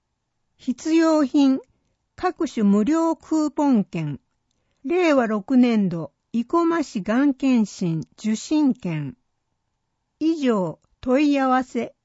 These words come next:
健康課、電話七五一零零二。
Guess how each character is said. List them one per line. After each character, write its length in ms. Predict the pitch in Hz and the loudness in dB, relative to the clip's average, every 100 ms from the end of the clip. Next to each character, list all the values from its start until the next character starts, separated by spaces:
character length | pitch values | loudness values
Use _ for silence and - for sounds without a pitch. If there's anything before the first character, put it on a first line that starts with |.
| _ _ _ _ | _ _ _ _
健 240 | 285 302 | 2 4
康 440 | 320 - 294 277 262 | 4 4 4 4 2
課、 240 | 262 254 _ _ _ _ _ _ | -6 -6 _ _ _ _ _ _
電 420 | 269 311 311 302 | 2 4 6 6
話 220 | 285 277 - _ _ | 4 0 -6 _ _
七 400 | 240 269 294 349 | 2 6 6 4
五 380 | 320 320 247 175 _ | 0 0 0 -2 _
一 360 | 226 220 - 320 | -8 -6 -2 0
零 260 | 330 277 | 0 0
零 320 | 202 208 226 226 | -2 -2 0 2
二。 400 | 220 196 165 | 2 2 -2